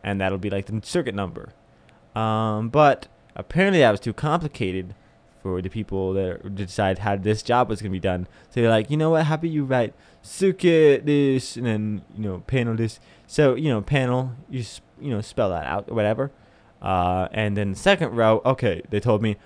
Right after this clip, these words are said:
"Put C K number, yeah, number sign, and, uh, and then the circuit number."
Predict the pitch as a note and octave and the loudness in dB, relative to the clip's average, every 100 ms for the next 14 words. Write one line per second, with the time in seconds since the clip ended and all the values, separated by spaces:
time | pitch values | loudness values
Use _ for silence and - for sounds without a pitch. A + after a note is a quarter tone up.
0 | - - B2 - - - D#3+ D3+ - C#3 | -16 -2 -2 -2 -10 -6 -4 -4 2 4
1 | A2 A2 B2 _ _ _ - A2 G#2 G2 | 4 2 -2 _ _ _ -10 -2 0 0
2 | F#2+ G#2 A#2+ _ - G2+ F#2 F#2 A2+ G#2 | -2 -4 -6 _ -10 -8 -6 -2 -2 0
3 | G2 G2 F#2 G2+ - _ _ _ _ _ | -4 -4 -4 -6 -12 _ _ _ _ _
4 | _ _ _ _ - G#2+ G2+ G2 F#2+ F#2 | _ _ _ _ -10 -6 -4 -4 -2 -2
5 | F#2 G2+ _ - G#2 G2+ G2+ G2+ - D3+ | -4 -6 _ -12 -8 -4 -4 -6 -4 -6
6 | C3 - - - | -6 -10 -16 -20